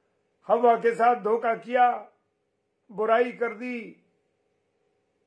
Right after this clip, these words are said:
झूठ बोल दिया चतुराई के साथ,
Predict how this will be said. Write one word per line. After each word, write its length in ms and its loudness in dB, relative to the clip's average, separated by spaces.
झूठ 240 -4
बोल 340 8
दिया 500 2
चतुराई 480 0
के 200 -8
साथ, 480 2